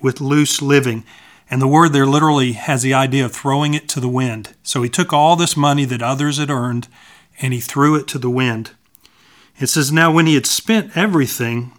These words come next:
a severe famine occurred in the country, and he began to be impoverished."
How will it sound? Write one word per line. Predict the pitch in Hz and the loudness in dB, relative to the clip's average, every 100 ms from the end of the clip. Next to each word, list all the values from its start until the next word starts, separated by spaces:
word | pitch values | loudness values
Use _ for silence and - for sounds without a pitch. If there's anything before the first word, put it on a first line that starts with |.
| - | -12
a | 123 | -6
severe | - 143 120 139 170 190 | -2 -2 0 2 2 0
famine | - 180 180 156 127 | -2 -2 0 0 0
occurred | 120 143 127 | -2 -2 0
in | 120 | -2
the | 120 | -4
country, | - 170 - 117 110 _ _ _ _ - | -2 -2 -2 -8 -10 _ _ _ _ -4
and | 139 127 | -2 -2
he | 175 | -2
began | 170 160 135 135 127 | 0 0 0 0 0
to | |
be | 123 120 | 0 -2
impoverished." | 120 120 147 127 123 107 92 - | -4 -4 -2 -2 -2 -6 -6 -8